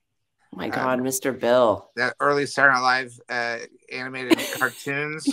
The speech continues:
Speaker 2: where he,
Speaker 1: Yes.
Speaker 2: he is the badly,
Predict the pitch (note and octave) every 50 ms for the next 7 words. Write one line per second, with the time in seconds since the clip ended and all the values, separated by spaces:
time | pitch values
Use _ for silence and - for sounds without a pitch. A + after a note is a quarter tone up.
0 | - - F#4+ F#4 - - - - - C3 C3+ B2 - - - _ - - _ _
1 | _ - - B2 A#2+ A2+ A2 G#2+ - - A2 A2 G#2+ A#2 C3 B2+ B2+ C3 A#2+ B2
2 | C3 B2+